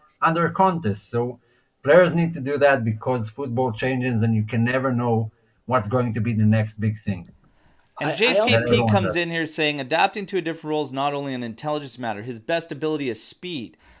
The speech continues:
Speaker 2: That makes him less useful in crowded spaces." But Jace, if we're gonna play a four three or four three three or how we're set up now, three five two,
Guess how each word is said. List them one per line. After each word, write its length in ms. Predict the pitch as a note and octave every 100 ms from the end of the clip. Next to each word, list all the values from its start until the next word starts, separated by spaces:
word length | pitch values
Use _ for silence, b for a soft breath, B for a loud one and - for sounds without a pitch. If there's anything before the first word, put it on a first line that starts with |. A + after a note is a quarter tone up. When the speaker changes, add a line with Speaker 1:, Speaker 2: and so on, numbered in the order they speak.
| b
Speaker 2:
That 200 | D3 D#3
makes 240 | E3+ D#3+ -
him 120 | D#3
less 260 | C#3+ C#3+ -
useful 260 | D3+ D3+
in 80 | D3
crowded 300 | - C#3 C3
spaces." 440 | - F3 F3+ - A#2+
But 260 | - D#3
Jace, 400 | - F#3 F#3+ - - b b
if 240 | D3 -
we're 200 | D#3 G#3+ C4+
gonna 180 | D4
play 520 | A#3 - G#3 D3+ G2+ - -
a 100 | C3+
four 280 | - F3
three 360 | F3+ - F#3 D#3+ D3 E3+
or 80 |
four 420 | C#3 - D3+ F3+ F#3+
three 200 | G3 F3+
three 440 | - D#3+ A#2 A2 b b b
or 240 | - G3 G3
how 180 | E3 E3+
we're 100 | E3
set 220 | - D#3+
up 120 | D3
now, 180 | C#3+ C#3+
three 200 | - D3
five 260 | D#3 C#3+
two, 300 | - D3+ A#2+